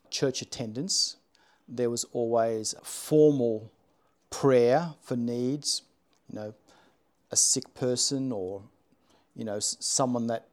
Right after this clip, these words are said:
that needs, um, uh, healing or, or someone that, you know, that they've, the family's got concerns about. So there was, there was always that sort of prayer being offered or being sought.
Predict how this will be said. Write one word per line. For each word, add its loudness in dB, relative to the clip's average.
that -6
needs, -6
um, -6
uh, -2
healing 4
or, 0
or -4
someone 0
that, -4
you -10
know, -8
that -10
they've, -8
the -16
family's -6
got -6
concerns 0
about. 4
So 4
there 6
was, 2
there 2
was 4
always 4
that -2
sort 2
of -12
prayer 2
being -8
offered 2
or -2
being -8
sought. 4